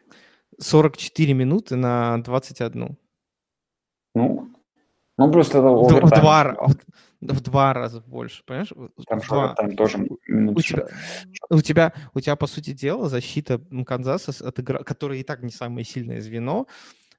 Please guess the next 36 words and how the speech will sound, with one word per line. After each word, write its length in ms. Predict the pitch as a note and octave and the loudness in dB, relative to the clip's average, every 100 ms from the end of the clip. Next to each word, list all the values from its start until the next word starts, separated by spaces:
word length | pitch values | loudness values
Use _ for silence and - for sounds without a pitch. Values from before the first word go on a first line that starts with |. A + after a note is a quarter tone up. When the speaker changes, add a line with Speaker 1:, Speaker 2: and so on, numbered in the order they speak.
| _ _ _ _ - | _ _ _ _ -10
Speaker 1:
э, 60 | C3 | -8
у 180 | B2 C3 | -6 -4
которой 300 | C#3+ D3+ D3 | -2 0 -2
самое 280 | - D#3+ C#3 | 0 0 0
сильное 300 | - C3 A#2+ | -2 -6 -6
звено — 280 | A#2 B2+ B2 | -8 -8 -6
это 120 | A2+ | -4
был 160 | B2 A#2+ | -4 -2
пас-раш, 560 | B2 B2+ - C3 F3 | -4 -6 -6 -4 -4
который 260 | - C#3+ B2+ | -4 -4 -2
в 80 | B2 | 0
этой 180 | C3+ B2 | 0 0
игре 140 | B2 | -2
вообще 520 | A#2 - - - D3 D3 | -4 -6 -4 -2 0 0
не 120 | A2+ | 0
действовал. 600 | F#2+ G#2+ - - A2 - C3+ | -6 -14 -14 -12 -12 -12 -14
То 60 | |
есть, 120 | A#2+ - | -14 -4
ну, 320 | D3 B2+ A#2 - - _ | -2 0 -4 -10 -20 _
потому 280 | - - C3 | -2 2 0
что 180 | B2+ A#2+ A#2 A2+ A2 | 0 0 0 0 -4
л-, 40 | |
линейные, 1200 | - B2+ B2 A#2+ C3 C3 C#3 B2+ A#2+ A#2 A2+ - | -6 -6 -6 -2 0 4 4 4 0 -2 -4 -6
л-, 200 | - C3 B2+ | -12 -14 -4
линия 540 | D3+ D3 C3 A#2 A2+ | 0 2 4 2 0
Патриотов 420 | - - C#3+ - | -6 -4 -4 -4
сыграла 280 | - A#2+ A2+ | -4 0 0
просто 320 | - A#2+ - | 0 -4 -4
великолепно, 680 | A#2+ A2+ A#2 A#2 A#2 A#2+ A#2 | -8 -4 -2 0 0 -2 -2
да, 140 | A#2 | -2
как, 200 | C3+ B2 | -2 -6
о 60 | A2+ | -8
чём 200 | - B2 | -2 0
я 40 | |
уже 120 | A#2+ A2+ | 0 2
говорил. 300 | A#2 A2+ | 4 4